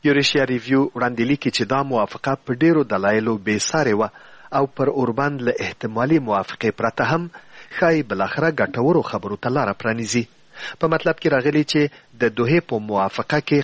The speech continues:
قطعاً د افغانستان د حکومت یادونه نه ده شوې، ځکه طالبان یې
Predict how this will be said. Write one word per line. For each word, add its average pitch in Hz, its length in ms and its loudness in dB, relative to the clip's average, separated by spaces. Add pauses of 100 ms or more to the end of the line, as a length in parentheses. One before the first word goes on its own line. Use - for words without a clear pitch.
(120)
قطعاً 135 460 -2 (300)
د 123 40 -2
افغانستان 131 560 -2
د 147 80 0
حکومت 123 600 -4
یادونه 104 460 2
نه 143 140 0
ده 113 100 0
شوې، 113 300 2 (360)
ځکه 147 280 0
طالبان 104 400 -2
یې 135 80 2